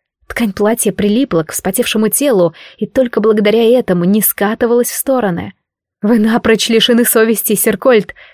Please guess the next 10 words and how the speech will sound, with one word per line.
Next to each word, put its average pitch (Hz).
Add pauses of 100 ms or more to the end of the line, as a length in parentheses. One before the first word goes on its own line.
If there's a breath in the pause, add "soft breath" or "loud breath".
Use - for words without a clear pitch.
(200 loud breath)
вытолкнула 185
из 180
дрожащих 185
губ, 226 (240 loud breath)
мечтая 277
пошевелить 254
хоть -
пальцем. 156 (440)
«И 233
порядочности!» 226